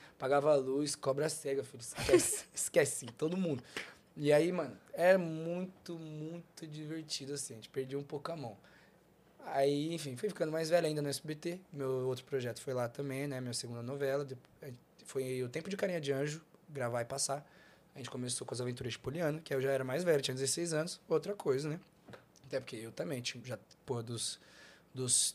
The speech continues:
treze pros dezesseis, dezessete muda muita coisa na nossa vida. Tudo, né? Cabeça mesmo, outros interesses e tal. Então eu tava muito mais comportadinho.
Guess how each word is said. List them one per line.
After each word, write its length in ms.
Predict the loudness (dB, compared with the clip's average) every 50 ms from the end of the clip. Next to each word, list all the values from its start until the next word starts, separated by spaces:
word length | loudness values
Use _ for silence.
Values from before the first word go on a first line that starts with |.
| -4
treze 500 | -4 -2 0 0 0 0 0 -2 -4 -6
pros 500 | -8 -6 -6 -4 -4 -4 -4 -4 -6 -6
dezesseis, 440 | -8 -10 -6 -4 -2 -2 -2 -2 -4
dezessete 400 | -4 -4 -2 -2 -2 -2 -4 -4
muda 180 | -4 -4 -4 -4
muita 340 | -4 -4 -4 -4 -4 -6
coisa 200 | -8 -8 -8 -6 -6
na 60 | -4
nossa 240 | -2 -2 -2 -2 -2
vida. 260 | -2 -2 -4 -6 -6 -6
Tudo, 180 | -4 -4 -2 -2
né? 140 | -4 -4 -2
Cabeça 520 | -4 -4 -4 -4 -4 -4 -4 -4 -4 -4
mesmo, 380 | -6 -6 -4 -2 -2 -2 -2 -4
outros 160 | -6 -6 -8
interesses 400 | -6 -4 -2 -2 0 2 0 0
e 40 | -2
tal. 140 | -4 -10 -12 -14 -18 -20 -20 -20 -20 -20 -20 -18 _
Então 120 | -8 -2
eu 40 | 2
tava 240 | 4 6 8 8 6
muito 220 | 4 2 -2 -4 -4
mais 160 | -4 -4 -6
comportadinho. 760 | -6 -6 -6 -6 -2 2 2 2 2 0 -2 -2 -2 -4